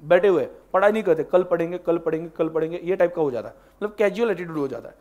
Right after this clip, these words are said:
क्लास में बैठते तो कम से कम ये chapter हो गया, घर पे जाके लगता तो है पढ़ ले, ठीक है। मतलब बहुत से student का ऐसा होता है कि "नहीं, मैं सेल्फ स्टडी करूंगा।" अगर option available है better क्लास में बैठने का, तो that is very good।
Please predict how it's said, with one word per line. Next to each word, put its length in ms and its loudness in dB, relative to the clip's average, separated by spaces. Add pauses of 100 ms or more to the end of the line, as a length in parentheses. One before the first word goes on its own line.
(280)
क्लास 260 6
में 120 0
बैठते 240 4
तो 80 -4
कम 180 -4
से 100 -10
कम 100 0
ये 120 0
chapter 340 2
हो 80 4
गया, 120 0
घर 160 -2
पे 120 -4
जाके 360 0 (340)
लगता 280 2
तो 100 2
है 60 2
पढ़ 220 0
ले, 180 -6 (2500)
ठीक 120 -2
है। 80 10 (720)
मतलब 120 0
बहुत 200 2
से 80 -4
student 320 -4
का 80 4
ऐसा 180 2
होता 160 2
है 60 2
कि 160 -6
"नहीं, 240 -2
मैं 180 -2
सेल्फ 260 -2
स्टडी 240 -2
करूंगा।" 380 -4 (300)
अगर 120 -2
option 400 -4
available 400 2
है 60 0
better 300 0 (640)
क्लास 260 0
में 100 -6
बैठने 240 -2
का, 80 0
तो 400 -6
that 160 -2
is 80 -12
very 300 0
good। 160 -6